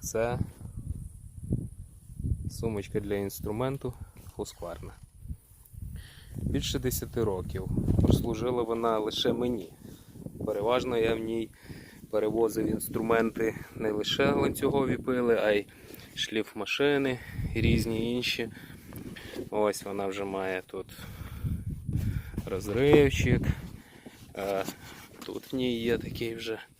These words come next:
затертий отвір. Бачила вона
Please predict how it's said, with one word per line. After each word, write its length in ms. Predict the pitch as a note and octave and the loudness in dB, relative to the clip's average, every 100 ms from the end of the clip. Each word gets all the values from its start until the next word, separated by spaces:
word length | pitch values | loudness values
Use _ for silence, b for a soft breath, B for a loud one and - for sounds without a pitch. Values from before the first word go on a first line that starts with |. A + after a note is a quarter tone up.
| B B B B B B - - G#2+ | B B B B B B -20 -12 -8
затертий 600 | A2 A2 - A2 - A2 | -4 -4 0 -2 0 0
отвір. 540 | A2 A2 - G#2 B B B B B B B B B - - - - - - - - - - | 0 0 -2 -6 B B B B B B B B B -14 -16 -2 -2 -2 -8 -10 -8 -6 -4
Бачила 500 | A#2+ C#3 C3+ B2 A#2+ | 6 8 10 6 4
вона 420 | A#2+ A#2+ A#2+ A2+ | 4 2 2 0